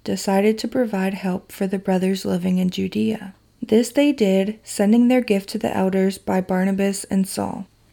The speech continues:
All right, so those are all the verses of chapter eleven of the book of Acts, but I'm gonna discuss these verses with you guys here. So in verses twenty-five through twenty-six, Barnabas went and found Saul,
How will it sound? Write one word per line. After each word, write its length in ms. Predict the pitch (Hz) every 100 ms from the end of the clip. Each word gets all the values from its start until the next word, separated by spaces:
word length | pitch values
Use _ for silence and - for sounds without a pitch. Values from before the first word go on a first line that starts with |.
| _ _
All 120 | 214 220
right, 260 | 208 -
so 140 | - 220
those 220 | 254 285
are 100 | -
all 160 | 226
the 100 | 240
verses 560 | 226 214 214 226 220 214 -
of 220 | 202 214
chapter 400 | - 202 196 240
eleven 380 | 240 196 202 208
of 120 | 202
the 80 | 196
book 220 | 190 190
of 100 | 170
Acts, 520 | 185 185 202 - - - -
but 80 | 214
I'm 100 | 208
gonna 180 | 214 220
discuss 420 | 262 262 214 208
these 220 | 220 214
verses 380 | 196 190 202 196
with 140 | 185
you 60 | 196
guys 300 | - - -
here. 280 | - - 220 - _
So 180 | - 233
in 140 | 233
verses 360 | 233 269 339 320
twenty-five 560 | - 247 247 226 208
through 140 | - 202
twenty-six, 920 | - 196 190 185 - - - - - _ _
Barnabas 580 | 220 233 294 302 302 -
went 200 | 226 233
and 120 | 233
found 280 | 226 220 220
Saul, 520 | - 202 190 185 -